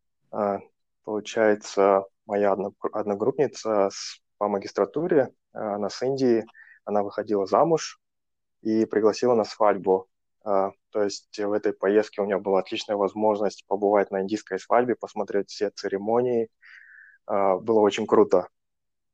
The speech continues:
Э, плюс к этому, э, ну, увидеть индийскую культуру, Ин-, Индию саму, это как,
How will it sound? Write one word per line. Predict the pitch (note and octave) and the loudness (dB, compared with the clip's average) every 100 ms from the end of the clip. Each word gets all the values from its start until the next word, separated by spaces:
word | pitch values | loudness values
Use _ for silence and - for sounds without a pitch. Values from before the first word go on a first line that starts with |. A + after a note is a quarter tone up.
| _ _ _ _ _ - | _ _ _ _ _ -8
Э, | A#2 G2+ G2+ | -6 -4 -6
плюс | - C3+ | 0 0
к | - | 2
этому, | C3 B2 A2 G#2+ G2 G2 _ _ _ _ | 0 2 2 4 2 -2 _ _ _ _
э, | G#2+ G2+ F#2 F#2 _ _ _ | -4 0 0 -2 _ _ _
ну, | B2+ G#2 - | -2 -2 -4
увидеть | A2 A#2 B2 A2 G#2+ | -4 0 2 0 -4
индийскую | G#2+ A2 - G#2 | -6 -6 -8 -8
культуру, | F#2+ _ A#2+ B2+ A#2 G#2+ _ _ _ | -10 _ 0 2 2 0 _ _ _
Ин-, | G#2+ - | -16 -14
Индию | G#2+ A2 A2 G#2+ | -6 -4 -2 -2
саму, | G#2 G#2+ G#2 F#2+ | -4 -12 -4 -4
это | - | -4
как, | F2+ | -2